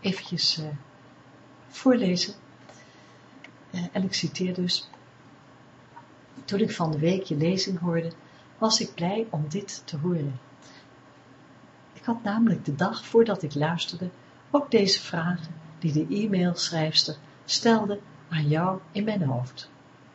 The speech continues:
Zo zie ik steeds dat er vo-, dat de verbondenheid er is. Ik denk veel na over mezelf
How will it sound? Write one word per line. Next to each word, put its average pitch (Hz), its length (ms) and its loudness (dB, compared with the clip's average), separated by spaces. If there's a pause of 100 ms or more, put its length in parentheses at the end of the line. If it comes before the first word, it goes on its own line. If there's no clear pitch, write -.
(360)
Zo 247 260 6
zie 226 260 4
ik - 120 -6
steeds - 640 0
dat - 240 -4
er 180 160 -2
vo-, - 220 -14 (320)
dat 190 240 0
de 165 60 -2
verbondenheid 190 1080 0 (120)
er - 240 -10
is. - 380 -6 (1080)
Ik 226 160 -4
denk 269 220 6
veel 165 180 0
na 185 400 0
over 165 300 -2
mezelf 170 640 -2